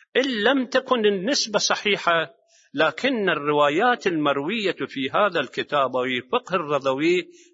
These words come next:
هي روايات معتبرة لا إشكال فيها من هذه الناحية،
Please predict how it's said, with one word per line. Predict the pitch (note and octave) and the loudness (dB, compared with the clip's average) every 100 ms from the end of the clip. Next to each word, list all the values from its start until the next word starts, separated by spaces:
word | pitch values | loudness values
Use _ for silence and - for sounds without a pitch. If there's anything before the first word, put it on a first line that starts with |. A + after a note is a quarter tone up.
| - | -2
هي | F3+ D3 | 0 2
روايات | B2+ B2 B2+ B2+ D3+ D#3+ - B2 | 2 2 2 2 2 2 0 -6
معتبرة | A#2 A#2 C3 A#2+ - - G3 G#3+ F#3 E3+ E3 D#3 | -8 -4 -4 -4 -2 0 2 0 -2 -2 -2 -2
لا | G3 A#3+ | 0 0
إشكال | - - D3 B2 A2 | -2 -4 -2 -4 -6
فيها | D#3 E3+ F3+ | -6 -4 -2
من | D#3 A#2 D3 | -2 -2 -2
هذه | - D#3 E3 | -2 -6 -6
الناحية، | D#3+ B2 A2+ - C3 C#3+ D3 G#3 | -4 -4 -6 -8 -6 -4 -4 -10